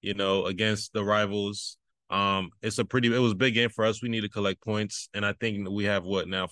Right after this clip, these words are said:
four, we've won four games at home in the league, um, which is sad, but something we have to celebrate. Um, I didn't get to watch the whole game because in the U K, it's,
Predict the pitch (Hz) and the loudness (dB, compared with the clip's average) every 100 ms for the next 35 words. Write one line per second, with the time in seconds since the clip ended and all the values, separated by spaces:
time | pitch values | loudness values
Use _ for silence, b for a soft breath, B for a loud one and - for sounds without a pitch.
0 | - - 113 113 113 110 107 _ _ b | -8 0 4 6 4 2 -4 _ _ b
1 | - 110 110 113 - 120 113 98 110 110 | -4 0 2 0 -2 0 0 2 0 0
2 | 107 92 - 101 90 117 127 139 - 135 | -2 -8 -4 -2 -2 -2 -2 -4 -4 -2
3 | 143 143 151 156 - _ b b _ - | 0 0 0 -4 -12 _ b b _ -2
4 | 101 98 95 107 - 95 - 101 107 98 | 0 0 0 -2 -2 -2 0 0 0 0
5 | 95 - 107 101 98 98 101 - 95 98 | -2 -2 -4 0 0 0 -2 -6 -4 -4
6 | 87 95 92 _ _ _ - 98 101 92 | -2 -2 -4 _ _ _ -10 -4 -2 0
7 | 113 123 120 110 104 104 107 85 92 104 | 2 4 2 2 2 2 -2 -6 -2 -2
8 | 95 104 107 101 104 95 92 95 95 98 | 2 2 2 0 0 -2 -2 -4 -4 -2
9 | 107 104 95 - - - | 0 2 0 -2 -10 -12